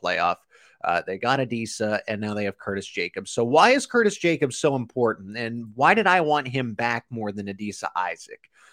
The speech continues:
Um, if I had to pick between the two, I wanted them both, but i-, if I had to say one or the other, I, I'd go with Curtis Jacobs. I think that the, uh, linebacker room without Curtis Jacobs would have, uh, that would have been a significant loss. I, I feel like Adisa Isaac,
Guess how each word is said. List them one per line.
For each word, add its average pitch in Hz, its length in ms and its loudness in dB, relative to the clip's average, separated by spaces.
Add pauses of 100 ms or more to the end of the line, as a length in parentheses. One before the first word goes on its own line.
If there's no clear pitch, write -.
(180)
Um, 98 380 -4
if 117 120 -2
I 135 100 6
had 165 180 0
to 147 40 0
pick - 260 -2
between 110 320 -8
the 92 60 -6
two, - 240 -6
I - 80 -6
wanted 123 300 -2
them 101 140 -4
both, 104 480 2
but 98 240 0 (500)
i-, - 140 -12
if 110 200 -4
I 123 120 2
had 139 180 -2
to 110 80 -6
say 160 280 2
one 120 200 -2
or 110 80 -4
the 101 160 -2
other, 120 300 4
I, 110 200 -2
I'd 120 200 -4
go 123 120 2
with 113 140 0
Curtis 110 320 -2
Jacobs. - 580 -4 (680)
I 147 100 0
think 160 260 -2
that 135 260 0
the, 123 480 -2
uh, 117 80 -2
linebacker 147 640 2
room 190 320 0 (300)
without 131 320 2
Curtis 131 300 0
Jacobs 135 500 0
would 120 160 0
have, 107 240 0 (160)
uh, 101 60 -6
that 113 180 -4
would 120 80 -2
have 113 80 -6
been 117 100 -4
a 110 40 -4
significant 110 600 -6
loss. 101 380 -2
I, 85 300 -4
I 110 40 -6
feel 117 220 -6
like 107 220 -4
Adisa 110 420 -6
Isaac, 107 580 -2